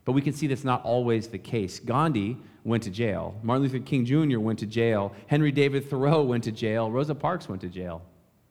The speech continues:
These people and their stories are known to us, not just because they went to jail, not just because they broke the law, but because they did so out of a deep sense of right and wrong. Their actions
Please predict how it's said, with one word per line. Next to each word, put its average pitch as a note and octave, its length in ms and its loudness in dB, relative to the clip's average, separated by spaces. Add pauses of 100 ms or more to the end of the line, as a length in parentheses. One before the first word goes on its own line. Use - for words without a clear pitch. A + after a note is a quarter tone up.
(1200)
These E3+ 220 4
people E3 440 0
and B2+ 100 2
their A#2+ 120 0
stories A#2+ 560 -2
are A#2 180 0
known B2+ 500 2
to G#2 240 -4
us, D#2 460 -12 (460)
not C3+ 240 2
just D#3 300 0
because B2+ 340 0
they G#2+ 100 2
went A#2 220 0
to F2+ 80 -10
jail, F#2 580 -2 (640)
not C3 180 4
just D3 200 0
because C#3+ 240 2
they B2+ 80 2
broke A#2+ 240 0
the G#2 80 -6
law, F#2+ 540 -2 (580)
but C#3 140 -6
because B2+ 300 -2
they A#2 100 0
did C#3+ 260 -2
so D#2 480 -8 (320)
out G#2+ 160 -4
of G2 80 -4
a G2 40 -4
deep A#2+ 260 -4
sense G2+ 320 -6
of E2 140 -10
right B2 280 0
and G2 220 -6
wrong. E2 420 -8 (300)
Their A2+ 180 -2
actions A2+ 720 -4